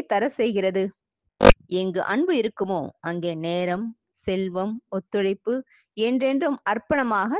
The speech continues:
தயாராகின்றது. ஆக சுப சிந்தனையானது அன்பானவராக மாற்றுகிறது. அன்பு அனைத்து விதமான ஒத்துழைப்பிலும் அர்ப்பணம் ஆக்கிவிடுகின்றது.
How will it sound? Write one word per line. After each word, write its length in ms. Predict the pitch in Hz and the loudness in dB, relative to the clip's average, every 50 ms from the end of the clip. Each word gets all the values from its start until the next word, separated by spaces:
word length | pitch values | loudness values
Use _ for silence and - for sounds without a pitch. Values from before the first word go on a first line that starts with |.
| - | -4
தயாராகின்றது. 840 | - 214 185 190 196 190 180 170 170 - 180 165 147 156 151 - - - _ _ _ _ _ _ _ _ _ _ _ _ _ - | -4 -4 -2 0 0 0 0 -2 -4 -4 -8 -8 -6 -6 -6 -6 -8 -12 _ _ _ _ _ _ _ _ _ _ _ _ _ -2
ஆக 200 | - 262 285 330 349 302 302 330 | 0 0 2 2 2 2 2 0
சுப 260 | 311 - 285 262 403 | 0 -2 -2 -2 -2
சிந்தனையானது 760 | - 349 277 254 247 240 226 208 202 208 214 214 208 190 165 139 - _ | 0 0 0 0 0 0 0 0 0 0 -2 -2 -4 -4 -6 -10 -10 _
அன்பானவராக 920 | - 180 208 240 262 277 277 277 262 240 214 202 202 180 175 247 - 415 415 | -6 -4 -2 0 0 2 2 2 0 0 0 0 0 0 0 0 -4 -6 -6
மாற்றுகிறது. 720 | 285 233 220 220 - - 214 202 185 170 170 160 147 143 - _ _ _ _ _ _ _ _ _ _ _ _ _ _ - - | -4 -4 -4 -6 -6 -8 -8 -6 -6 -4 -6 -6 -8 -10 -16 _ _ _ _ _ _ _ _ _ _ _ _ _ _ -10 -6
அன்பு 380 | 180 185 190 196 202 170 180 208 320 - - | -4 -2 -2 -2 -2 0 0 0 0 -2 -2
அனைத்து 400 | - 208 226 240 247 233 - 240 | -2 -2 -2 -2 -2 -2 -4 -4
விதமான 520 | 202 208 202 214 202 208 226 269 311 294 220 185 | -2 0 0 0 0 0 0 0 0 0 0 0
ஒத்துழைப்பிலும் 760 | 196 208 208 - 277 254 233 220 202 208 - 202 226 320 359 - _ - | 0 -2 -2 0 0 2 2 2 0 0 0 0 0 0 -2 -2 _ -6
அர்ப்பணம் 500 | - 196 - _ - 294 302 320 269 - - | -6 -6 -6 _ -4 -2 -2 -2 -2 -2 -2
ஆக்கிவிடுகின்றது. 800 | 185 180 190 - - 196 175 175 175 - 190 160 151 156 156 156 | -2 -2 -2 -4 -6 -6 -6 -4 -6 -6 -6 -6 -6 -6 -6 -6